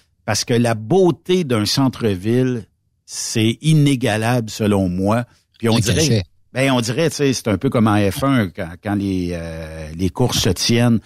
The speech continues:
Speaker 1: à l'intérieur
Speaker 2: Mm.
Speaker 1: d'une ville, tu sais, c'est mythique, c'est
Speaker 2: Extraordinaire.
Speaker 1: beau,
Speaker 2: Ouais.
Speaker 1: euh, t'es à côté de tout, c'est le fun, une track privée,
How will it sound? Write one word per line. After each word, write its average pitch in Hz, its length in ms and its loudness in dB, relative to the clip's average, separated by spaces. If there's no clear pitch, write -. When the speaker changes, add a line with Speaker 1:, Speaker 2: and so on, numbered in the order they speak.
Speaker 1:
à 95 100 -4
l'intérieur 117 600 2
Speaker 2:
Mm. 117 60 2
Speaker 1:
d'une 95 180 -4
ville, 117 320 0
tu - 140 -12
sais, 110 180 0
c'est 95 220 -6
mythique, 113 600 0
c'est - 160 -4
Speaker 2:
Extraordinaire. 90 240 0
Speaker 1:
beau, 120 380 2
Speaker 2:
Ouais. - 80 -18
Speaker 1:
euh, 90 60 -4
t'es 120 220 -2
à 101 60 0
côté 104 380 -2
de - 100 -20
tout, 135 320 0
c'est - 360 -10
le 82 60 -12
fun, 160 300 2
une 110 160 2
track 113 300 -4
privée, 113 500 0